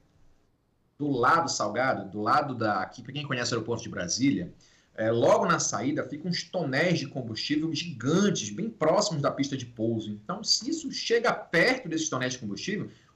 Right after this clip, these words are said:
um desastre de calamidades pro-, desproporcionais ia acontecer na cidade. Então, a, a, a percepção que a gente tem aqui, de certa forma, as pessoas estão um pouco preocupadas,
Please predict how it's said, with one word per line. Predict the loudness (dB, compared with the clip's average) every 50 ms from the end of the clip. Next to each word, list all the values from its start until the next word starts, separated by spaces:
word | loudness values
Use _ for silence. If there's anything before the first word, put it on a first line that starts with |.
| _ _ -20
um | -12
desastre | -4 -2 0 0 2 4 4 6 6 4 4 2 -2 -6
de | -10 -8
calamidades | -6 -4 -2 -2 -2 -2 0 0 2 2 0 0 -4
pro-, | -10 -12 -12
desproporcionais | -12 -10 -10 -10 -12 -10 -8 -8 -8 -4 -2 0 0 0 0
ia | -2
acontecer | -4 -4 -4 -4 -4 -4 -2
na | -2 -2
cidade. | -2 -2 -2 0 2 2 2 2 0 -2 -6 -10 -16 -20 _ _ _
Então, | 2 4 6
a, | 6 8 6 6 6 4
a, | 4 4 4 4 4 4 0
a | -2
percepção | -2 -4 -4 -2 -2 -2 -2 -2 0 -2 0 0
que | -2 -2
a |
gente | -2 -2 -4 -4 -4
tem | -4 -6 -6
aqui, | -8 -10 -8 -6 -4 -4 -2 -4
de | -4 -4 -2
certa | -2 -2 -2 -2 -4 -6 -6
forma, | -2 0 0 2 0 0
as | -4
pessoas | -8 -12 -6 -4 -4 -4 -4 -8 -14 _ _ _ _ _ -6
estão | -6 -2 -2 -2 -2 -2 -6 -12 _ _ -16
um | -14
pouco | -6 2 4 6 6 6 4
preocupadas, | 2 2 2 2 4 4 6 6 4 2